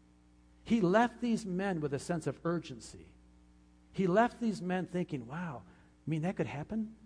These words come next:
right now?" They expected it. The early church expected Christ to come back at any time. So if they expected it, how much more should we expect it?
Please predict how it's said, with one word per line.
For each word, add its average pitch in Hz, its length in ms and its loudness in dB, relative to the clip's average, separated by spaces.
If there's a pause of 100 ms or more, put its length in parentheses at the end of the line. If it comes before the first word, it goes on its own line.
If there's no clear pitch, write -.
(200)
right 170 140 -2
now?" 196 320 -2 (1040)
They - 140 8
expected 262 560 0
it. 127 240 -6 (680)
The 196 120 0
early 247 260 6
church 226 400 0
expected - 640 0
Christ 185 300 2
to 165 60 -6
come 170 120 -4
back 165 240 0
at 170 80 -2
any 170 160 -4
time. 190 380 -6 (1900)
So 214 180 4
if 202 140 2
they 233 160 8
expected 185 560 2
it, 160 80 -6
how 165 160 -4
much 202 200 -4
more 175 200 0
should 143 200 -10
we 151 280 -6
expect - 400 -20
it? - 80 -20